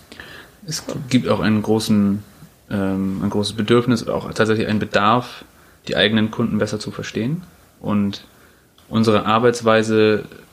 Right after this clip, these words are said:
ist so aufgeteilt, dass wir erst aus dem Verständnis heraus Ideen gestalten. Also wir, wir bleiben nicht stehen und fangen an zu denken und wir brauchen unsere Ruhe, sondern wir denken im Gehen.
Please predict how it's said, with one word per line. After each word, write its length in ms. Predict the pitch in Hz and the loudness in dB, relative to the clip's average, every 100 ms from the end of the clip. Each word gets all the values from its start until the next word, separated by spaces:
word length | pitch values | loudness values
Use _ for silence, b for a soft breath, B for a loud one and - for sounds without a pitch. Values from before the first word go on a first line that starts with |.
| - - - | -20 -20 -8
ist 360 | 110 - - | -6 -6 -8
so 280 | 113 113 110 | -4 0 0
aufgeteilt, 640 | 101 113 - 113 110 110 | 0 -2 -2 0 2 2
dass 140 | 107 113 | 0 -2
wir 100 | 101 | -2
erst 240 | 107 - | -2 -4
aus 120 | 107 | -4
dem 140 | - 107 | -2 -2
Verständnis 680 | 104 123 113 110 123 - - - | -2 0 0 0 -6 -8 -14 -8
heraus 600 | 107 107 101 113 - - _ - | -2 2 2 2 -6 -14 _ -6
Ideen 340 | 104 101 107 | -2 0 0
gestalten. 320 | 104 107 107 | 0 0 0
Also 160 | 101 101 | -2 -2
wir, 180 | 98 104 | -2 0
wir 200 | 104 90 - - | 0 0 -8 -16
bleiben 400 | 104 104 104 113 | -2 0 2 0
nicht 180 | 104 - | -2 -4
stehen 380 | - 101 117 95 | -2 2 2 2
und 180 | 101 | 0
fangen 220 | - 107 92 | 0 0 0
an 100 | 101 | -2
zu 120 | 104 | 0
denken 460 | 101 120 127 131 113 | 2 2 2 0 0
und 100 | 95 | -4
wir 60 | |
brauchen 300 | 82 101 104 | -2 0 0
unsere 180 | 98 98 | -2 -2
Ruhe, 180 | 104 117 | 0 0
sondern 260 | 107 101 104 | 2 0 -2
wir 100 | 98 | 0
denken 340 | 101 98 104 | 0 0 0
im 180 | 95 101 | 0 0
Gehen. 400 | 104 117 151 | 2 2 0